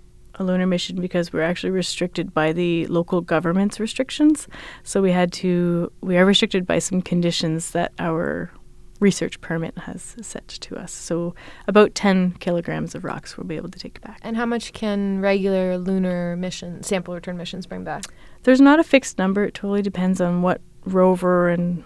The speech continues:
Speaker 1: what probes they send down. Um, yeah, there's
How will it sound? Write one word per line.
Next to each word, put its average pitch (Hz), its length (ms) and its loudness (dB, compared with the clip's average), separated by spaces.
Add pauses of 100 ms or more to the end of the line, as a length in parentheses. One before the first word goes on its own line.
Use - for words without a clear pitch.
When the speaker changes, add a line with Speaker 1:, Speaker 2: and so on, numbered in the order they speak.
(180)
Speaker 1:
what 196 320 -2
probes 180 300 -2
they 165 100 -2
send 175 300 -2
down. 170 360 0 (140)
Um, 170 500 -6 (320)
yeah, 180 180 -6 (140)
there's 180 260 -6